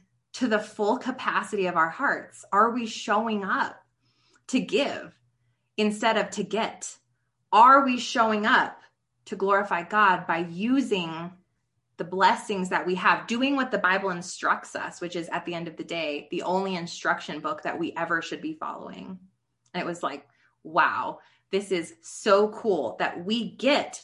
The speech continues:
to be blessed by being a blessing. That was a good one. You know what I'm saying? Yeah. <laughs> Okay. So the next part of this whole challenge is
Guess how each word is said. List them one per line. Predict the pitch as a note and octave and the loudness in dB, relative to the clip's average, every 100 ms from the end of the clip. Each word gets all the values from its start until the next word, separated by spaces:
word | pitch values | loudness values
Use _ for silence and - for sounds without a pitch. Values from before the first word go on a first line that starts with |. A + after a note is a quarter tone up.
| - | -6
to | G3+ | -4
be | F#3+ E3+ | -2 -4
blessed | F3+ E3 F#3+ E4+ - - - _ _ F3+ | -4 2 4 2 -2 -14 -20 _ _ -2
by | E3 | -2
being | D#3+ C#3+ | -4 -8
a | |
blessing. | C#3+ B2+ - - A2+ - _ _ _ _ _ _ _ _ _ _ _ _ _ - | -10 -12 -14 -18 -20 -20 _ _ _ _ _ _ _ _ _ _ _ _ _ -12
That | E3 | -10
was | C#3 | -10
a | |
good | C3+ C3 | -12 -16
one. | - - | -18 -16
You | F3 | -10
know | D#3+ | -8
what | |
I'm | D#3 | -8
saying? | D3+ D3 F3 G3 | -12 -12 -14 -12
Yeah. | C#3+ F#3 _ - - | -12 -14 _ -20 -2
<laughs> | G4 - - - A#4+ - - - - - - | 0 4 2 4 0 2 -6 -4 -6 -4 4
Okay. | F#4 G4 C#4 - C4 - - | 6 6 4 0 -6 -16 0
So | G4+ | 4
the | F#4 | 6
next | F4 F#4 F4+ - | 8 6 4 2
part | E4+ B3+ B3 - | 6 8 8 4
of | B3 | 2
this | C4+ C#4+ | 0 2
whole | C#4+ C4 | 2 2
challenge | D4+ B3 A3+ F#3+ F#3 A3 - | 4 4 4 2 -2 -4 -2
is | A#3 A3 G3+ G#3 | 4 8 8 4